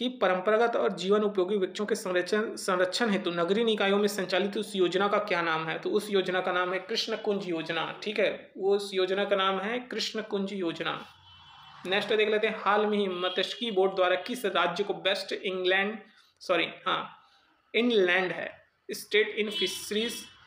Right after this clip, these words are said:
पुरस्कार प्रदान किया गया? तो अभी हाल में ही जो है छत्तीसगढ़ राज्य को मिला है बेस्ट इनलैंड स्टेट फिशरी के लिए।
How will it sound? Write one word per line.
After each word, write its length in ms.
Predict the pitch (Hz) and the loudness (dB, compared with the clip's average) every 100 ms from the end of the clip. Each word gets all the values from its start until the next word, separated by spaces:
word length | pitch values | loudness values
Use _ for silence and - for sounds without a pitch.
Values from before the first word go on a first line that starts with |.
| _ _ 202 | _ _ -2
पुरस्कार 400 | 185 - 175 185 | -2 0 0 0
प्रदान 400 | 185 170 175 175 | 2 2 0 0
किया 180 | 165 | -2
गया? 240 | 160 160 160 | 0 -2 -2
तो 160 | 160 | -2
अभी 200 | 156 160 | -2 -2
हाल 300 | 170 165 190 | 0 2 4
में 120 | 196 196 | 2 2
ही 80 | |
जो 100 | 202 | 2
है 100 | 202 | 0
छत्तीसगढ़ 640 | 202 180 - - 202 190 185 | 0 -4 -8 -6 -2 2 4
राज्य 300 | 170 170 175 | 2 0 -2
को 180 | 185 180 | -2 -2
मिला 260 | 170 165 | 0 0
है 280 | 175 175 160 | 0 -2 0
बेस्ट 320 | 175 175 - 202 208 - - - _ _ _ _ - | 0 0 -2 -4 -4 -14 -20 -20 _ _ _ _ -2
इनलैंड 680 | 196 196 180 180 208 233 254 | 0 2 2 2 0 -6 -10
स्टेट 460 | 190 - 190 190 - | -10 -4 -4 -4 -6
फिशरी 360 | - 175 180 175 | -8 -6 -4 -4
के 200 | 170 160 | -4 -4
लिए। 260 | 156 156 | -6 -10